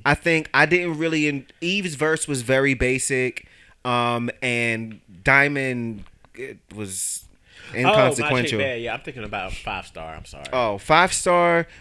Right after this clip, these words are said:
Speaker 1: Oh no, Nicki ate that up.
Speaker 2: Yeah.
Speaker 1: Five Star Chick re-, like, that's when I
Speaker 2: Yeah.
Speaker 1: first knew who Nicki Minaj was, from that song. I was like, "Who is that girl?" I'm like, "She's dope."
Speaker 2: Right,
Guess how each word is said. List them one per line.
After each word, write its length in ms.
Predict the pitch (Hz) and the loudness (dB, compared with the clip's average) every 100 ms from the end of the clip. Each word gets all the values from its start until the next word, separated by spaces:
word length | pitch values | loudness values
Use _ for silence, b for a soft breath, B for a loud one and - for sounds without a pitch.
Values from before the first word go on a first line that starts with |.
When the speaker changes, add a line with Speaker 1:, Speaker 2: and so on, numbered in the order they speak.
| B - | B 4
Speaker 1:
Oh 160 | 180 | 6
no, 160 | 175 151 | 8 6
Nicki 400 | 131 160 - 151 | 6 4 4 2
ate 200 | 113 117 | 4 4
that 180 | 110 104 | 2 2
up. 160 | 92 | 0
Speaker 2:
Yeah. 220 | 117 104 - | -2 -4 4
Speaker 1:
Five 260 | 143 180 | 6 6
Star 180 | - 165 | 6 6
Chick 240 | - 160 | 6 2
re-, 180 | 147 151 | 4 4
like, 180 | 135 131 | 4 6
that's 200 | 180 - | 6 6
when 80 | 202 | 4
I 100 | 175 | 4
Speaker 2:
Yeah. 40 | |
Speaker 1:
first 460 | - 170 160 - 131 | 6 4 4 0 0
knew 180 | 139 151 | 2 4
who 160 | 143 | 2
Nicki 240 | 131 127 120 | 0 -2 -2
Minaj 320 | 117 107 104 | -2 -2 -2
was, 220 | 113 104 | -2 -2
from 180 | 113 107 | -2 0
that 220 | 117 - | 2 2
song. 260 | - 110 101 | 0 -2 -4
I 80 | |
was 140 | 151 165 | -4 0
like, 100 | 139 | 0
"Who 160 | 214 370 | 2 2
is 80 | 127 | 2
that 200 | 110 101 | 0 -2
girl?" 300 | 113 123 95 | -2 0 -2
I'm 80 | 127 | -2
like, 140 | 104 | -2
"She's 320 | - 180 294 | 0 0 -2
dope." 420 | 113 120 98 80 107 | -2 0 -2 -6 -12
Speaker 2:
Right, 300 | 101 90 | -10 -10